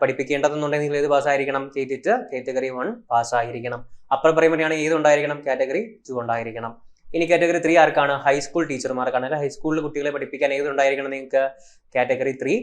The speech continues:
പാസ്സായിരിക്കണം. അപ്പൊ കാറ്റഗറി ഫോർ എന്താണ്, പലർക്കുള്ള സംശയമാണ്, ഭാഷ അധ്യാപകരാണ് കേട്ടോ. ഏതൊക്കെയാണ്, അറബി, ഹിന്ദി, സംസ്കൃതം, ഉറുദു, അതുപോലെ യു പി തലം വരെ. ഏതുവരെ ഉള്ളതാണ്, യു പി തലം വരെയുള്ള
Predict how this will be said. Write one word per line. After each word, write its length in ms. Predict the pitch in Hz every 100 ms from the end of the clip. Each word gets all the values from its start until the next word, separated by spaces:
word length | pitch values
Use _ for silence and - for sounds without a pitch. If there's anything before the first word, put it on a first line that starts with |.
| -
പാസ്സായിരിക്കണം. 540 | 117 113 117 113 117 131
അപ്പൊ 100 | 170
കാറ്റഗറി 300 | 160 175 175 160
ഫോർ 160 | 156
എന്താണ്, 360 | 170 165 135 131 -
പലർക്കുള്ള 420 | 143 143 147 156
സംശയമാണ്, 520 | 131 131 - 135 120 214 233 - _ _
ഭാഷ 360 | 135 143 170 190
അധ്യാപകരാണ് 460 | 151 139 127 120 123
കേട്ടോ. 140 | 160
ഏതൊക്കെയാണ്, 400 | 143 147 147 143
അറബി, 420 | 139 135 139 143 147
ഹിന്ദി, 320 | 135 135 135
സംസ്കൃതം, 720 | 143 131 123 - 135 151 247 - - _ -
ഉറുദു, 320 | 139 143 156 208
അതുപോലെ 240 | 139 143 147
യു 60 | 143
പി 60 | 160
തലം 200 | 147 139
വരെ. 220 | 127 127 147
ഏതുവരെ 280 | 151 160 156
ഉള്ളതാണ്, 340 | 156 151 147 139
യു 140 | 143
പി 80 | 160
തലം 240 | 156 139 135
വരെയുള്ള 300 | 131 127 131